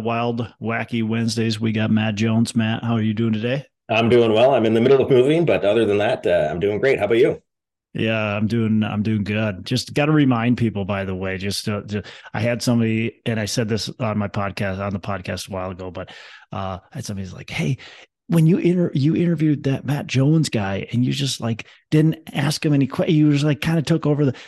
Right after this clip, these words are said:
Speaker 1: hey, we do this every Wednesday, just so you know, every single Wednesday this comes out. And Matt and I just kinda talk about really just whatever's on our mind. Sometimes we didn't even, like, think about it before and we just start talking. Sometimes we have some pre-thought, but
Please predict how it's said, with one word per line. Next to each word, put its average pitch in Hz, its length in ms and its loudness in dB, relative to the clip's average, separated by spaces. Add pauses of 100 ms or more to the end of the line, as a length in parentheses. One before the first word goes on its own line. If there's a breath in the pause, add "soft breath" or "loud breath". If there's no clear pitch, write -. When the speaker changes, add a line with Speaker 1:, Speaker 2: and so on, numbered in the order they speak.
(140 loud breath)
Speaker 1:
hey, 135 200 0
we 131 180 0
do 131 260 0
this 127 300 0
every 123 460 0
Wednesday, 123 600 2
just 110 280 -2
so - 80 -2
you 120 120 0
know, 113 160 0
every 101 220 -4
single 123 320 -4
Wednesday 107 440 -2
this 101 180 -6
comes 113 340 0
out. 101 300 -2 (280)
And 110 320 -2
Matt 127 240 0
and 135 100 -4
I 135 120 -2
just 139 240 -4
kinda 143 220 -2
talk 143 320 -4
about 143 340 -2 (100)
really 180 440 0
just 123 240 -2
whatever's 117 480 0
on 110 100 0
our 107 80 -2
mind. 104 280 -2
Sometimes 113 460 0
we 107 380 -2
didn't 110 320 0
even, 107 300 -2
like, 101 200 -6
think 117 260 -4
about 110 260 -2
it 104 80 -4
before 110 480 0
and 117 120 2
we 107 80 0
just 110 220 -2
start 113 240 -4
talking. 113 400 -2
Sometimes 113 420 0
we 110 120 0
have 110 180 -2
some 113 140 -2
pre-thought, 113 640 -4
but 113 160 -2